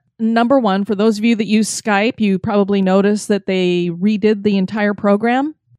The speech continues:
When they did that, the equipment that I have to record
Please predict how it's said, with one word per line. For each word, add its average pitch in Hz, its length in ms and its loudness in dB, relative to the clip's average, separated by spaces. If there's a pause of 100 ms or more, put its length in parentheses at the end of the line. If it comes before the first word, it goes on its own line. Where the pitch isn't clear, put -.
When 240 160 4
they 220 160 2
did 233 320 -2
that, 180 300 -2
the 202 100 0
equipment 247 440 -2
that 233 100 0
I 220 160 0
have 226 400 0
to 226 100 -4
record 202 760 0